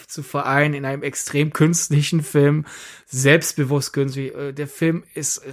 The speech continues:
rappelvoll mit Verweisen auf die Kinogeschichte. Kann noch mal sehr dann empfehlen, Greta Gerwigs Interview mit Letterboxd. Letterboxd als App, ich bin kein Fan von, aber, äh, Letterboxd als Portal, wo Filmschaffende sagen, hier, na,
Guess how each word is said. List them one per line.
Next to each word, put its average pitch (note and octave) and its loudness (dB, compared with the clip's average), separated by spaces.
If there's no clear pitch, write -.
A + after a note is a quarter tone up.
rappelvoll F3 2
mit D#3 -2
Verweisen D#3 0
auf D#3 -2
die D3+ -14
Kinogeschichte. E3+ 0
Kann E3 4
noch E3+ 4
mal D#3 4
sehr D#3 4
dann D3+ 0
empfehlen, C#3+ -4
Greta C#3+ -4
Gerwigs C3+ -4
Interview C3+ -8
mit C3+ -8
Letterboxd. C3 -4
Letterboxd D#3+ 4
als B2+ 0
App, F3 2
ich D3+ -2
bin D#3+ -2
kein D3 -4
Fan D3 4
von, C#3+ -4
aber, C3+ -2
äh, C3+ 0
Letterboxd C#3+ -2
als C#3 2
Portal, F3 4
wo F3 4
Filmschaffende F3 4
sagen, D3+ 2
hier, D3 0
na, G#2+ -12